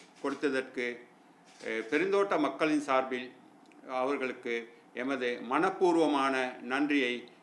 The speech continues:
தெரிவித்துக் கொள்கின்றோம். அத்துடன் உங்களுக்கு தெரியும், இன்று, அ, பொது வேட்பாளராக கௌரவ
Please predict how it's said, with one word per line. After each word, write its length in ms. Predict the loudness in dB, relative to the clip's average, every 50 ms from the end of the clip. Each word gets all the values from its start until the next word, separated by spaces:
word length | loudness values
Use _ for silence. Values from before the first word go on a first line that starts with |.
| -20 -16 -8
தெரிவித்துக் 500 | -6 -4 -2 -2 -2 -4 -6 -8 -8 -6
கொள்கின்றோம். 520 | -6 -6 -6 -6 -8 -10 -10 -12 -14 -16 -16 -20 -20 -20 -20 -20 -20 _ -20 -20 -20 -20 -20 -20 -20 -20 -20 -20 -20 -20 -18 -16
அத்துடன் 440 | -8 -4 -2 0 0 0 -2 -4 -8 -12 -20 -20 -20 -20 -20 -20 -20 -20 -14
உங்களுக்கு 380 | -8 -4 0 0 0 0 -2 -2
தெரியும், 420 | -2 -2 0 0 0 0 -2 -4 -6 -6 -4
இன்று, 420 | -2 -2 0 0 0 0 2 4 4 2 0 -2 -8 -14 -18 -20 -20 -20 -20 -20 -20 -20 -20 -20 -20 -20 -20 -20 -20 -20 -20 -20 -20 -20 -14 -8
அ, 120 | -6 -4 -4 -2 -2 -4 -6 -6 -6 0
பொது 280 | 0 2 2 2 2 0 0 -2 -4 0 4
வேட்பாளராக 880 | 4 4 4 4 4 6 6 8 8 8 8 8 6 6 4 4 2 2 0 0 0 -2 -6 -10 -6
கௌரவ 540 | -2 0 2 2 2 2 2 2 2 2 0